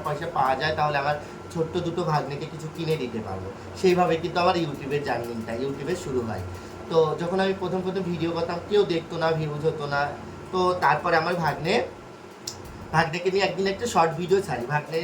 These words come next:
মানে আমার দিদি তখন কাজ করতে যেত, মানে বিউটি পার্লারে কাজ শিখছিল, যেমন দর্জির কাজ আর বিউটি পার্লারের কাজ কিন্তু আমার দিদি আমাদের বাড়িতে বসে দু বছর শিখেছিল।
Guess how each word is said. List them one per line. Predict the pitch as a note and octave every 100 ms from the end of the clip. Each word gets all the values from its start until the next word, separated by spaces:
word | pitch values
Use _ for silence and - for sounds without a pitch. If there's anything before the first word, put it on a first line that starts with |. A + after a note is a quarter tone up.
| E3+ - -
মানে | E3
আমার | E3 F3
দিদি | F#3 F3 F3+
তখন | F3 F#3+ F#3+ -
কাজ | D#3+ E3 - -
করতে | F3+ - E3+
যেত, | D#3 D#3+ D#3+ D#3
মানে | D3+ D#3
বিউটি | F3+ F#3 G#3+
পার্লারে | G#3 F#3 G3
কাজ | G3 D#3 D#3 -
শিখছিল, | G3+ - C#3+ G2 F#2 - - -
যেমন | E3+ E3+ F3+
দর্জির | E3 F3 E3 F#3+ F#3
কাজ | G3 G3
আর | F3+
বিউটি | D3+ D#3+ F3
পার্লারের | E3 E3 F3 F3
কাজ | C#3+ D3 -
কিন্তু | D#3 F3
আমার | E3 D#3
দিদি | D#3 D#3 F3+
আমাদের | C#3+ C#3 D#3
বাড়িতে | D3 C#3+ F3
বসে | C#3+ C#3+ G#3
দু | D3 E3
বছর | E3 G3+ G#3+
শিখেছিল। | - F3 C3 G#2